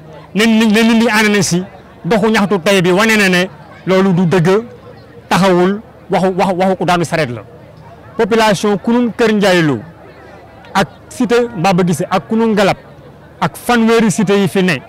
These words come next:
boo ko tënkee mu nekk fanweeri junni ak juróom ak lu ko ëpp, d'accord ñu si projet de découpage bi ñu bëgg a imposer. La ñu d'accord kay mooy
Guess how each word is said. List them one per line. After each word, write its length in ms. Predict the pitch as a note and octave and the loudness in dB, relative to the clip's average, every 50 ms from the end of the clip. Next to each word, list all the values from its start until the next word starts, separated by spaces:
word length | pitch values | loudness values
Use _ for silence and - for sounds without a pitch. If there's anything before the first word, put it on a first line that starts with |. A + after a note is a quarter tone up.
| - - - - - - - - - - - - - | -20 -20 -20 -20 -20 -20 -20 -20 -20 -20 -20 -14 -6
boo 140 | - F#3 G3+ | -2 0 0
ko 80 | - A#3+ | 0 0
tënkee 400 | G#3 E3+ A#3 G#3+ F3 - A3 G3+ | 0 2 0 0 2 2 2 2
mu 140 | F#3+ G3+ G#3 | 2 2 2
nekk 300 | G3+ G3 F#3+ - - F3+ E3+ D3 - - - - - - - | 2 0 0 -2 -2 -2 -2 -2 -2 -8 -18 -20 -20 -20 -20
fanweeri 760 | - - - B3 A#3 A#3 A#3 A#3 A#3 A#3 A#3 A#3 A3+ A#3 A#3 A3 D3+ | -10 -2 0 0 2 2 2 2 4 4 4 4 4 2 2 2 2
junni 320 | F#3 A3+ A3 A3 A3 G#3+ A#3 | 2 2 2 2 2 0 0
ak 140 | - G#3+ F#3+ | 0 0 0
juróom 200 | F3 G3 G#3 G#3+ - | 2 2 0 0 0
ak 100 | A#3 A3+ | 0 2
lu 160 | B3 C4 C4 | 2 2 2
ko 80 | G#3 C4 - C4 | 2 2 0 0
ëpp, 320 | B3 - A3+ A3+ A3 G#3+ - - - - - - - - - - - - - - - | 0 0 0 0 0 0 -4 -10 -20 -20 -20 -20 -20 -20 -20 -20 -20 -20 -20 -16 -10
d'accord 380 | C3+ B2+ A3 - - G#3+ G3+ F#3+ | -4 -4 -2 0 2 2 2 2
ñu 120 | F#3+ F#3+ | 2 0
si 260 | D#3+ - F3+ G3+ G#3 F#3+ - - - - | 0 0 0 0 0 -2 -6 -16 -14 -6
projet 340 | - A3+ A3+ A3+ G#3 D#3+ G3 | -2 0 2 2 2 2 2
de 80 | F#3 F#3 | 2 2
découpage 680 | E3 F3+ D#3+ F#3 - - E3 D#3 D3+ D3+ C3+ - - - - - - - - | 0 0 -2 -2 0 0 2 2 2 0 -2 -6 -10 -14 -18 -20 -20 -14 -6
bi 100 | - F3+ | -4 -2
ñu 100 | G3 G3+ | 0 2
bëgg 240 | F3+ F#3 F3 E3 F#3 - | 2 2 2 0 0 0
a 60 | F3 | -2
imposer. 500 | F3+ D#3+ B2+ D#3+ D#3 D3+ C3+ C#3+ C3 A2 - - - - - - - - - - - - - | -2 -2 0 0 0 0 2 0 -2 -2 -6 -12 -20 -20 -20 -20 -20 -20 -20 -20 -20 -10 -4
La 80 | D3 G3 | -2 0
ñu 100 | B3+ C#4+ | 0 2
d'accord 280 | C4+ C4 - B3+ A#3+ | 0 0 0 0 0
kay 160 | - B3+ B3 | 0 0 0
mooy 380 | A#3 A3+ B3+ C4 B3+ A3 C#3+ C3 | 2 2 2 2 2 0 -2 -4